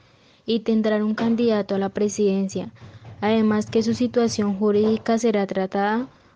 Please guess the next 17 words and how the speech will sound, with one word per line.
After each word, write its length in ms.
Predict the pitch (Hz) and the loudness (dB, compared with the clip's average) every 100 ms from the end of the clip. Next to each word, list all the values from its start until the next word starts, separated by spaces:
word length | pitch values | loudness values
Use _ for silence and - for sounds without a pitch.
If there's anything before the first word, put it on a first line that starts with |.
| _ | _
por 180 | 226 226 | 2 4
una 280 | 214 208 208 - | 4 0 -4 -2
comisión 560 | 233 233 233 - 208 | 0 2 2 0 -2
especial 720 | 190 190 220 214 - 208 233 247 _ | -2 -2 0 0 0 0 -2 -4 _
para 240 | 214 202 190 | -4 -2 -4
la 140 | 185 | -6
paz. 320 | - - - - - _ _ _ - _ _ _ _ _ _ _ _ - _ _ _ - | -8 -12 -14 -20 -20 _ _ _ -20 _ _ _ _ _ _ _ _ -20 _ _ _ -6
Bueno, 400 | 220 226 226 233 | -2 0 0 -2
funcionario, 600 | 240 226 214 214 220 240 - - | -2 -2 -4 -4 -4 -4 -4 0
muchas 400 | 233 226 220 214 | 0 0 -2 0
gracias 400 | 220 226 233 226 | 0 0 -2 -2
por 180 | 233 | -2
acompañarnos 1000 | 226 233 226 226 208 196 190 190 196 202 | -2 -2 -2 -2 -2 -2 -2 -4 -6 -2
y 60 | 214 | 0
darnos 380 | 202 190 185 190 | 0 -2 -6 -4
su 100 | 202 | -4
opinión. 540 | 196 196 190 185 196 | -2 -2 -2 -4 -8